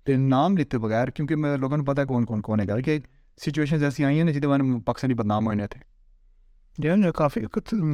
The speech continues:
Speaker 2: ایک دوجے نوں مار دے رہے نے تے
Speaker 1: فراڈ وغیرہ بھی ہوندے رہے نے۔
Speaker 2: فراڈ بھی ہوندے رہے۔
Speaker 1: مانیٹری
Speaker 2: جی ہاں۔
Speaker 1: پیسے دینے والے نال۔ اوکے۔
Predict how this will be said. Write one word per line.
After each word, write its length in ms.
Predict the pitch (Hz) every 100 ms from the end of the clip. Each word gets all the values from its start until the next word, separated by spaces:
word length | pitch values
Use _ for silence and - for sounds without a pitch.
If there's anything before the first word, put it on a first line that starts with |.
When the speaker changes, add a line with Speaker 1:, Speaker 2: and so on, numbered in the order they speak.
| 135 135 - -
Speaker 2:
ایک 220 | 170 156
دوجے 200 | 156 151
نوں 80 | 147
مار 220 | 120 120
دے 160 | 127
رہے 160 | 151 151
نے 160 | 143 131
تے 280 | 127 117 113 - _ _ _
Speaker 1:
فراڈ 300 | - 123 120
وغیرہ 240 | 131 127 123
بھی 80 |
ہوندے 180 | 123 110
رہے 100 | 143
نے۔ 200 | 127 107
Speaker 2:
فراڈ 200 | 101 123
بھی 100 | 156
ہوندے 160 | 170 139
رہے۔ 120 | - 123
Speaker 1:
مانیٹری 460 | 117 120 117 117 117 104 _ -
Speaker 2:
جی 120 | 135
ہاں۔ 240 | 156 123 117
Speaker 1:
پیسے 240 | 113 120
دینے 120 | 110
والے 200 | 104 95
نال۔ 160 | 95 98 - _ _ - - - - - -
اوکے۔ 220 | 101 -